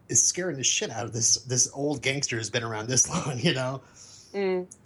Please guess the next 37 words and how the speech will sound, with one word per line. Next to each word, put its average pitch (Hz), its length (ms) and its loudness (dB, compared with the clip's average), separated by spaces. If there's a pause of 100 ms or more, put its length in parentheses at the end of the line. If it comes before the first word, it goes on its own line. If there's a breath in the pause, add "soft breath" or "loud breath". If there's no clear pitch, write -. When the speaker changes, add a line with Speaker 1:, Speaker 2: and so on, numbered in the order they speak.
Speaker 1:
And, 147 340 0
you 170 100 4
know, 160 60 6
you 165 120 4
can 165 80 -2
tell 165 180 2
the 127 100 -2
friendship 165 560 -2
there. 160 360 2 (420 soft breath)
And, 131 420 2
um, 131 400 4 (560)
I 151 40 2
mean, 165 180 8
just 196 180 4
two, - 160 4
two 202 240 4
actors 135 380 2
that 120 100 2
are 117 120 -2
at 104 100 -6
the 117 80 -6
top 113 200 0
of 107 60 -10
their 104 120 -4
game, 101 240 -6
I 98 100 -4
think, 104 240 -8
in 104 80 -8
this, - 340 0
in 117 60 -8
this 110 200 4
scene. 101 380 0 (200)
Especially, 131 600 0
uh, 113 260 0
I 127 60 -2
love, 156 280 2 (380)
and, 156 160 2